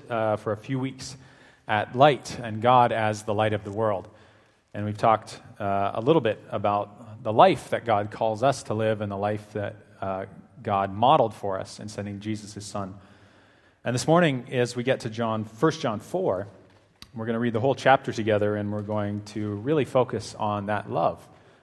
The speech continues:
that God has for us and that he calls us to show to others. It's, as, as these three different themes, life and light and love, have been building in John,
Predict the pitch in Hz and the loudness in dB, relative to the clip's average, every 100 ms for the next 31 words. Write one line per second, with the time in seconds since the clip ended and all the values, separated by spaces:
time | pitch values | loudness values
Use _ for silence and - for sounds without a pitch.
0 | - 113 107 101 101 98 104 101 - - | -14 -8 0 0 0 -2 -2 -2 -6 -8
1 | 107 - 185 - - - - _ _ - | -2 4 4 4 -8 -18 -20 _ _ -10
2 | 113 117 110 117 110 107 104 - - 110 | -4 -4 2 4 4 2 -2 -8 -14 -14
3 | 104 104 98 95 98 - 110 98 90 - | -6 -2 -2 -4 -10 -6 -4 -2 -4 -10
4 | - _ _ _ _ _ - - 101 - | -20 _ _ _ _ _ -20 -18 -16 -12
5 | - 117 113 127 113 110 107 - - 151 | -6 -6 -4 -4 -2 -4 -6 -10 0 4
6 | 139 143 123 - 139 135 117 107 110 120 | 4 2 0 -6 -4 -2 -2 -2 2 4
7 | 123 - - 113 101 113 120 117 104 104 | 2 -4 -12 -10 -2 -2 -2 -6 -10 -4
8 | 113 113 107 104 104 107 107 - - - | 2 2 2 -4 -4 -8 -8 -18 -20 -20
9 | - 107 151 175 127 107 110 - 123 117 | -8 4 6 6 4 -2 -6 -6 -4 -2
10 | 110 113 107 110 113 | 0 2 2 0 -4